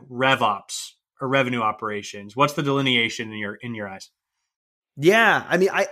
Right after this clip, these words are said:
Speaker 2: I think for, <sighs> this is a hard one. I, I think RevOps has a lot of solutions architecture involved when it's, when it's really being done. I think that there's, there's certainly revenue operations problems that don't require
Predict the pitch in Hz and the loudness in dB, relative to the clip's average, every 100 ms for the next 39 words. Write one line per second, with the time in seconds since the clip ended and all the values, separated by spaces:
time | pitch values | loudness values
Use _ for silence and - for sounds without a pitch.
0 | - 190 262 254 226 214 196 - - _ | -6 -4 -4 -4 -4 -4 -8 -14 -20 _
1 | _ - 165 170 180 185 185 180 175 - | _ -8 0 6 8 8 8 4 0 -8
2 | _ _ _ _ _ _ _ _ _ _ | _ _ _ _ _ _ _ _ _ _
3 | _ _ _ _ - - - 143 131 127 | _ _ _ _ -16 -14 -8 -6 -4 -6
4 | 117 107 107 - - 170 208 254 175 175 | -6 -10 -10 -8 2 4 4 2 2 2
5 | 170 160 139 147 143 139 131 139 151 139 | 2 -2 -2 -2 -2 -4 -2 -2 -2 -4
6 | 139 135 127 131 123 120 120 135 131 - | -2 0 0 -2 0 0 0 0 0 2
7 | 127 117 113 107 110 143 160 - 139 135 | 2 2 2 4 6 6 4 -2 2 4
8 | 131 127 - 147 143 135 131 151 170 165 | 6 4 0 0 0 2 2 4 4 4
9 | 156 143 139 131 123 110 101 117 98 87 | 4 4 4 4 2 -2 -4 -4 -4 -4
10 | 135 151 165 165 151 147 131 143 165 - | -2 -2 0 0 2 0 -2 0 2 4
11 | 196 214 208 170 160 156 143 135 135 143 | 2 4 2 4 4 0 0 0 -2 -2
12 | 131 135 131 127 123 131 123 131 98 123 | 0 2 2 -2 -2 -2 0 -2 -2 -8
13 | - 127 123 123 120 113 | -4 2 4 4 4 0